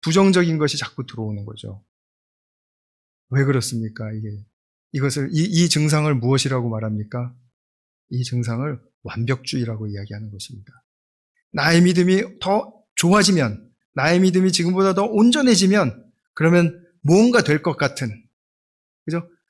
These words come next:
벌써 이미 나의 믿음이 좋아지면이라는 말은 하나님은 없어, 지금 옆에 계시는 거예요.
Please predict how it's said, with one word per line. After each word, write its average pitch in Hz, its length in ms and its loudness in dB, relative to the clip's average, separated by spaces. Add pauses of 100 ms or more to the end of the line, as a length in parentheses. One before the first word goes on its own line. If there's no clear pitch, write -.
(140)
벌써 208 260 2
이미 220 280 6
나의 196 280 4
믿음이 196 360 0
좋아지면이라는 190 1120 4
말은 151 320 -2 (260)
하나님은 247 520 6
없어, 147 300 0 (100)
지금 156 240 -2
옆에 151 240 2
계시는 120 340 -2
거예요. 98 240 -16